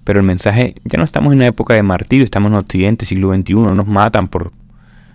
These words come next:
eh, por decir que seguimos a Cristo. De hecho, muchas veces se nos aplaude. Pero nos está diciendo, amigos, que esta vida hay que morir, la búsqueda constante de seguridad, facilidad, comodidad, decisiones,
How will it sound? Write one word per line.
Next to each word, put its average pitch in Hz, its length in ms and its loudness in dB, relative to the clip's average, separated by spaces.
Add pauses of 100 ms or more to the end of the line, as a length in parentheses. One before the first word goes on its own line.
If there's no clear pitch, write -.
(240)
eh, 82 100 -6
por 92 260 -2
decir 90 360 -2
que 107 100 -2
seguimos 98 320 0
a 90 60 0
Cristo. - 400 -4 (960)
De 104 60 0
hecho, 101 160 0
muchas 98 240 0
veces 110 280 0
se - 260 -6
nos 95 160 -2
aplaude. 117 440 0 (1900)
Pero 104 200 2
nos 90 140 -2
está 98 200 -4
diciendo, 120 480 0
amigos, 117 460 0 (1300)
que 92 320 0 (1300)
esta 107 280 -2
vida 123 180 4
hay 110 80 2
que 117 120 -2
morir, 113 260 2
la 98 100 2
búsqueda 110 360 -2
constante 107 500 -2
de 117 80 2
seguridad, 92 560 0
facilidad, 87 600 -2
comodidad, 87 600 -2
decisiones, 92 840 -2